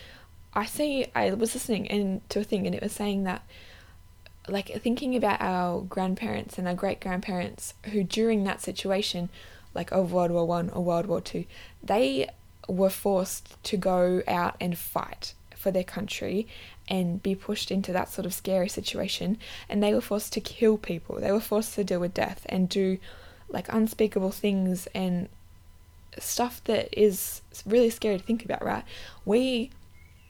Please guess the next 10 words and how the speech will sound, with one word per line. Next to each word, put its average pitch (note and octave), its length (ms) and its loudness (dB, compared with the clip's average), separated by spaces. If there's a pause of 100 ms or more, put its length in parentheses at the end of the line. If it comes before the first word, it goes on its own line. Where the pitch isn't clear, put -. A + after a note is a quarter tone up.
(180)
are A3 100 2
being G#3 280 4
asked F3+ 400 0
to - 100 -8
stay G#3 540 -2
at G3+ 180 -2 (160)
home F#3+ 600 2 (680)
and G#3+ 200 4
watch F#3+ 260 0
Netflix - 600 -8